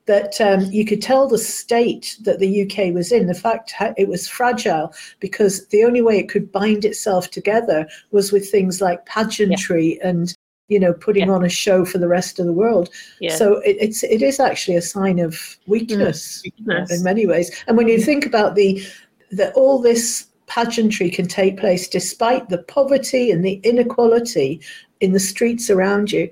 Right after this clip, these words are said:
Speaker 1: It's, I just think it's shameful, absolutely
Speaker 3: Mm, it's like,
Speaker 1: shameful.
Speaker 3: let them eat cake all over
Speaker 1: Yes.
Speaker 3: again. And that, and that French lady, you know, on the, on the platform, we, although she said she was kind of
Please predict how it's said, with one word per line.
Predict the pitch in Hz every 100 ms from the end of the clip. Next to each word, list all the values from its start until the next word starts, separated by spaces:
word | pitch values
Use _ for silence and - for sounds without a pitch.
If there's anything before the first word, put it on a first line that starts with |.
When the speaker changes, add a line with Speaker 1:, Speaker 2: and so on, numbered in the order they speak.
| _
Speaker 1:
It's, | - -
I | 302 339
just | 320 180 -
think | 165 170
it's | 147
shameful, | - - 294 311 - 175 160 -
absolutely | 226 226 226 220
Speaker 3:
Mm, | -
it's | 220 220
like, | 196
Speaker 1:
shameful. | 196 214
Speaker 3:
let | 254 -
them | 226
eat | 220 -
cake | - 214 226 -
all | 185 208 220 214 208
over | 220 196
Speaker 1:
Yes. | 196
Speaker 3:
again. | 175 - 202
And | 226
that, | 254 -
and | 202
that | 277 262
French | 247 233 214 - -
lady, | - 190 214 220 165 175 -
you | 190
know, | 185
on | 170 196
the, | 180 170
on | 175
the | 170
platform, | 175 190 - - 160 160 -
we, | 202 180 -
although | 220 233 269
she | -
said | 214 175 180
she | -
was | 170 160 156 - _ _ _ _ _
kind | - 208 196
of | 190